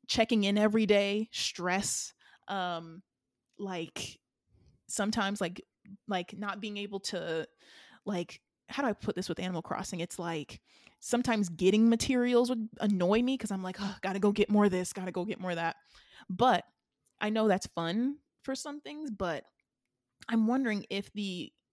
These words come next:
if we are seeing, like, a R P G s-, life sim genre combination that hadn't existed before, and I wonder if it's gonna be like the Metroidvania,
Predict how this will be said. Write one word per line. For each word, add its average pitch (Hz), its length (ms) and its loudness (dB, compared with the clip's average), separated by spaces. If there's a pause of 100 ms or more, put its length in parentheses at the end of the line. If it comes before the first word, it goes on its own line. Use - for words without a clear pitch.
(240)
if 208 140 -6
we 214 260 0
are 190 120 0
seeing, 175 680 -2 (520)
like, 185 440 -6 (540)
a 180 420 0 (520)
R 220 200 2
P 240 240 2
G 190 680 -2 (320)
s-, - 280 -8
life 202 360 -2
sim 185 640 0 (240)
genre 190 720 0
combination 185 880 0
that 175 160 -6
hadn't 170 260 -4
existed 190 460 -10
before, 269 520 -4
and 190 160 -8
I 180 80 -8
wonder 185 320 -8
if 202 140 -10
it's 185 160 -4
gonna 185 200 -4
be 185 140 -6
like 180 220 -2
the 180 80 0
Metroidvania, 185 1160 2